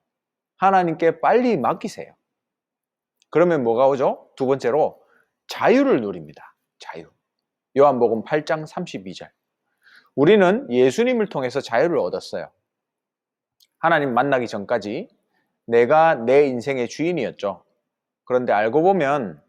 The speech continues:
사탄이 내 인생 주인입니다. <clears throat> 예수님께서 그리스도로 이 땅에 오셔서 십자가에서 피를 흘리고 죽으셨어요. 어, 예수님 자신의 죄가 아니고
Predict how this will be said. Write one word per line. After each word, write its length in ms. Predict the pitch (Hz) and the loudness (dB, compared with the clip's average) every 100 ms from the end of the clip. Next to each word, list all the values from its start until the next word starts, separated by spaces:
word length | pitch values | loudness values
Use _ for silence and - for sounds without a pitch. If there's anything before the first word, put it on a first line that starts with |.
| _ _ _ | _ _ _
사탄이 520 | - 143 - 233 147 | -8 -6 -4 -4 -4
내 160 | 101 | -4
인생 320 | 104 101 104 101 | -6 -10 -14 -12
주인입니다. 640 | 120 123 85 76 - - _ _ _ _ - | -10 -10 -10 -16 -20 -20 _ _ _ _ -10
<clears throat> 720 | - 107 - - - _ _ | -8 -8 -18 -20 -20 _ _
예수님께서 800 | 107 113 156 175 127 127 175 - _ _ - | -2 0 0 0 0 0 -4 -6 _ _ -6
그리스도로 720 | 131 147 - 180 127 120 - | -2 -2 0 2 2 0 -4
이 100 | - | -6
땅에 180 | 135 117 | -6 -4
오셔서 580 | 104 104 95 151 190 - _ _ _ | -6 -8 -6 -4 -6 -10 _ _ _
십자가에서 880 | - 196 - 196 151 113 113 117 - | -8 -2 2 4 4 2 0 -6 -6
피를 300 | - 196 170 | -8 -6 -4
흘리고 420 | 180 139 110 110 | -6 -6 -6 -6
죽으셨어요. 580 | - 196 170 95 - 71 _ _ _ _ _ _ _ _ _ _ _ _ - | -8 -8 -8 -10 -14 -20 _ _ _ _ _ _ _ _ _ _ _ _ -6
어, 120 | 123 | -2
예수님 420 | 123 131 226 254 | 0 2 0 0
자신의 380 | 180 185 302 277 | 0 -2 -2 -2
죄가 260 | 151 135 131 | 0 2 2
아니고 580 | 107 110 156 104 76 | 0 -4 -4 -4 -8